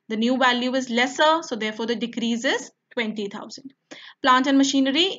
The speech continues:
is overvalued by twenty thousand. Overvalued means that this one lakh is more by twenty thousand. Therefore, it should be decreased by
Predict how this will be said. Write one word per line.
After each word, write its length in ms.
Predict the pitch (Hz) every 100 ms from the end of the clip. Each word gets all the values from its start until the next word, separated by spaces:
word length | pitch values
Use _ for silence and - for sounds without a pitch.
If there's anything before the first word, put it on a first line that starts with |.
| 262
is 140 | 269 -
overvalued 1040 | 254 269 262 311 285 262 247 254 262 240
by 220 | 226 233 226
twenty 460 | 233 214 208 202
thousand. 500 | 196 202 208 220 214
Overvalued 760 | - 214 240 247 233 233 247 233
means 300 | 262 381 339
that 200 | 254 220
this 200 | 277 269
one 280 | 226 233 254
lakh 400 | 233 247 - -
is 160 | 240
more 340 | 233 233 269 285
by 260 | 247 247
twenty 400 | 254 240 214 214
thousand. 480 | 226 233 202 208 214
Therefore, 300 | 220 220 262
it 60 | 262
should 160 | 302
be 100 | 226
decreased 640 | 254 262 277 339 415 - 247
by 280 | 240 320